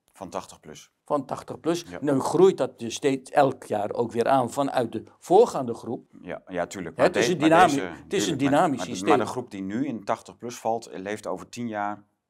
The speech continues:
Speaker 1: eh,
Speaker 2: Za-,
Speaker 1: theoretisch niet meer.
Speaker 2: theoretisch
Speaker 1: Ja.
Speaker 2: kan dus,
Speaker 1: Ja.
Speaker 2: is die groep dus na tien jaar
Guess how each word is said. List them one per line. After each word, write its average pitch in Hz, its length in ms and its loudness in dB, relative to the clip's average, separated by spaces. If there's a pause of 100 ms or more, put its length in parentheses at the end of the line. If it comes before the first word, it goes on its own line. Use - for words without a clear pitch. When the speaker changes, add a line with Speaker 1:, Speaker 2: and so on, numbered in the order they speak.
(480)
Speaker 1:
eh, 85 160 -4 (180)
Speaker 2:
Za-, 110 160 4
Speaker 1:
theoretisch 131 520 4
niet - 100 -16
meer. 185 80 10
Speaker 2:
theoretisch 185 800 4
Speaker 1:
Ja. 175 160 -2 (120)
Speaker 2:
kan 190 260 8
dus, 151 420 2
Speaker 1:
Ja. - 180 -10
Speaker 2:
is 190 240 2
die 170 140 0
groep 151 420 -2
dus 127 220 -4
na 117 380 -8
tien 127 200 -6
jaar 107 300 -8